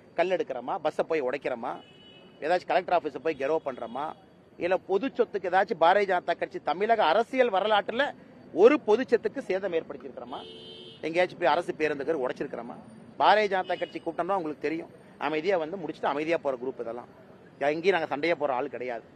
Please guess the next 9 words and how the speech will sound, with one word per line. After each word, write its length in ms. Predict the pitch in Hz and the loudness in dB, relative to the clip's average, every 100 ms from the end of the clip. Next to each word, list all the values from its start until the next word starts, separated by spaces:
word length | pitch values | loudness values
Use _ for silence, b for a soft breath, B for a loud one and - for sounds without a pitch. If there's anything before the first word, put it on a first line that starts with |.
| - - - - | -20 -20 -20 -4
இதையெல்லாம் 580 | 165 226 240 233 247 294 | 2 4 4 6 6 6
நீங்க 200 | 277 233 | 4 0
கொண்டு 200 | 214 220 | 0 0
வந்து 160 | 208 190 | -2 -2
இங்க 220 | 170 147 | -4 -4
பண்ணோம்னா 500 | 160 127 117 165 - | -6 -8 -6 -6 -4
என்னென்ன 260 | 175 185 | -6 -2
அர்த்தம் 280 | 160 - 160 | -2 -2 -10
அது? 160 | - | -12